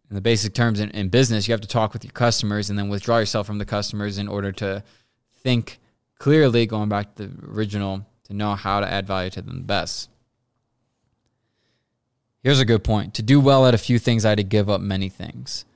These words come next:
That's what I'm saying. Chaos and order. To do well at a few things, I had to give up many things. And there's no harm in trying a lot of things. It's all about how you feel.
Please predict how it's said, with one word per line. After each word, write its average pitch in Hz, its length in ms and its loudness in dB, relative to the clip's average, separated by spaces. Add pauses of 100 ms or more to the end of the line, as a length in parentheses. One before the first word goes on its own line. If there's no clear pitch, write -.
(1040)
That's 104 180 -6
what 107 100 -4
I'm 104 80 -2
saying. 107 380 -2 (140)
Chaos 117 420 0
and 117 100 -2
order. 104 360 -2 (260)
To - 80 -20
do 117 220 -2
well 120 240 6
at 107 100 6
a 107 40 -2
few 120 220 2
things, 113 300 2
I 104 60 4
had 101 80 2
to 101 60 0
give 101 200 2
up 95 80 2
many 101 240 0
things. 95 400 -8 (380)
And 123 160 4
there's 117 140 8
no 123 340 8
harm 117 320 6
in 98 100 0
trying 113 300 2
a 92 60 -2
lot 104 200 2
of 101 100 -2
things. 104 460 -2
It's - 140 -10
all 110 160 4
about 104 220 2
how 110 120 -2
you 98 200 -2
feel. 107 480 -4